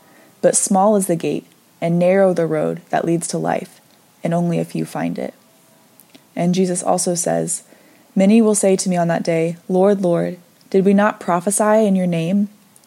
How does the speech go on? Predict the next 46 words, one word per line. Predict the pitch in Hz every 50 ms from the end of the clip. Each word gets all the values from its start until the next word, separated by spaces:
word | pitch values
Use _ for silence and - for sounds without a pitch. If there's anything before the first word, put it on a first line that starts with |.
| _ _ -
and | 180 185
in | 185 190
your | 185 190 190
name | 185 180 180 185 190 196 214
drive | 208 - 190 175 180 180
out | 180 170 175 -
demons | 170 170 170 180 190 196 202 196 -
and | 175 165
perform | 170 175 170 - 185 185 180
many | 170 170 185 190
miracles?' | 185 170 160 165 175 180 - 233 233 240 247 - - - - _ _ _ _ _ _ _ _ _ _ _ _ _ -
Then | - 180
I | 170 180
will | 185 196 202
tell | - 214 202 196
them | 196 196 196
plainly, | - - 180 175 175 165 165 - 175 170 - _ _ _ _ _ _ _ _ -
'I | 185 185
never | 180 185 185 185 196 196
knew | 185 185 180
you. | 180 170 165 160 160 170 180 - _ _ _ _ _ _ _ -
Away | 185 180 175 185 185 196
from | 196 - 185 175
me, | 170 165
you | 165 160
evildoers.'" | - 165 165 175 170 165 - 160 160 160 160 165 170 - - - - _ _ _ _ _ _ _ _ _ _ _ _ _ - - _ _ _ _ _ _ _ _ _ _ _ _ _ _ _ _ _ _ _ _ _ _ _ _ _ -
This | - 240 -
is | 294 269
something | - 240 220 214 208 196
that | 190 180 170 -
is | 175 175 180 - - - _ _ _ _ _
way | - 202 190 208 208 214 220
more | 220 214 208 196
important | 190 190 - - 185 175 170 180 185 170 -
than | - 185 180
most | 185 180 185 190 -
of | 190
the | 190
things | - 190 180 180 180
that | 180 165 -
we | 170 170
do | 170 170 165 170
in | 160
our | 156 160
daily | 156 165 160 160 156 160
lives. | 165 160 - 180 175 180 185 - - -